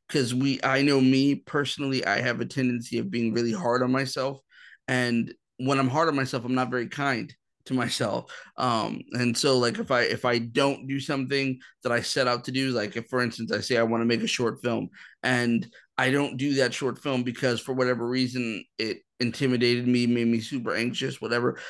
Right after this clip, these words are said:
I'll, I'll, I'll, I'll just treat myself so badly because I didn't do the thing that I, I wanted to do. And instead of doing that, I tend to make sure, now I try to make sure that I set smaller goals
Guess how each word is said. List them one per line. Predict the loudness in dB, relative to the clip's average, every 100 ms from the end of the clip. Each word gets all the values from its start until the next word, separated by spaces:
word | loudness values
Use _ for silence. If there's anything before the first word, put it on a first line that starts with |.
| -12 -6
I'll, | -6 -2
I'll, | 0 0 -2
I'll, | -6 -8 -12 -6
I'll | -2 -2 -6 _ _ _ _
just | -2 -2 0
treat | 0 0
myself | 2 2 0 -2
so | 0 4 4
badly | 4 2 0 -2 -6 -8 -14 -10
because | -6 0 2
I | 2
didn't | 0 2 2
do | 4 2
the | 2
thing | 0 2
that | 2
I, | 2 0
I | 0 -2
wanted | -2 -2 -4
to | -4
do. | 0 2 2 -4 -20 -12
And | -4 -2 -2 -4
instead | -4 -4 -2 -2
of | -2
doing | 0 0 2
that, | 0
I | 0
tend | -2 -2 -2
to | -2 -2
make | -4 -4
sure, | -4 -4 -6 -4
now | 0 2 2
I | 2
try | 0 0 0
to | 0
make | -2
sure | -4 -4
that | -2 -2
I | 0 -2 -6 -12 _ _ -4
set | -2 -2 -2
smaller | 0 2 2 2
goals | 4 4 2 -2